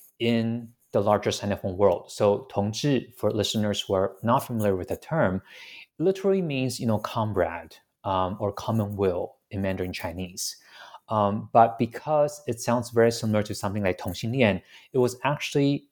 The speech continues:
used as, uh, kind of reappropriated as a queer term to refer to homosexuality or eventually L G B T Q. Um,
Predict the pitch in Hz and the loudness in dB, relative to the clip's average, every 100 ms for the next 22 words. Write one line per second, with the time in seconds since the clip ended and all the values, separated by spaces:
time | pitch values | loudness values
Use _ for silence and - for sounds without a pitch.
0 | _ 135 131 135 160 113 98 - - - | _ -10 -2 2 4 2 0 -6 -8 -14
1 | - 110 107 101 - - 107 - 147 117 | -6 0 2 2 0 -2 -2 0 -2 0
2 | 131 123 - - 156 156 110 85 - 85 | 2 0 -2 -2 -2 2 2 2 0 -6
3 | - _ - - 113 104 - - 98 90 | -6 _ -20 -6 -4 -2 -4 -2 0 0
4 | - 139 127 87 - _ _ - 117 104 | -2 0 0 0 -4 _ _ -10 -4 -2
5 | 98 - 104 104 - 101 92 92 _ - | -2 2 2 0 -4 0 0 -2 _ -2
6 | 107 101 - - 101 90 98 95 90 90 | 0 0 -2 -2 2 0 0 0 0 2
7 | 131 151 - 90 87 - _ - 101 - | 0 0 -4 -4 -6 -10 _ 0 0 0
8 | 101 - 90 92 85 - - 90 92 - | -6 -6 -8 -8 -10 -10 -6 -6 -8 -16
9 | - - - - 123 123 | -20 -20 -10 2 4 4